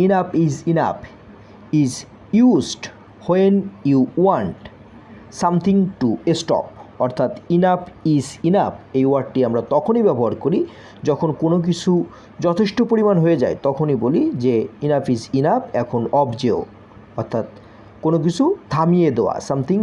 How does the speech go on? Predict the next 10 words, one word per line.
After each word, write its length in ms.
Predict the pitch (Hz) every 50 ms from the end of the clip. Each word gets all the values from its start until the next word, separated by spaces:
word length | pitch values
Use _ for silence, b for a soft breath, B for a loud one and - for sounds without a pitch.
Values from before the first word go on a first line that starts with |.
| - - -
to 60 | 113 107 101 - 139 131 -
stop। 280 | - 165 135 - - - - - - - - - - - - - - - - - - - - - - - - - - - - - - - - - - - - - -
For 140 | 185 190 196 196 175 202
good 220 | 185 135 98 95 - - - - - 135
means, 280 | 147 143 127 - - - - - - -
for 120 | - 143 131 123 123
good 140 | 127 120 135 - 135
অর্থ 140 | 151 147 - 175
হচ্ছে 180 | 170 170 - 156 170 -
চিরতরে, 560 | 220 220 214 202 202 202 156 117 - 76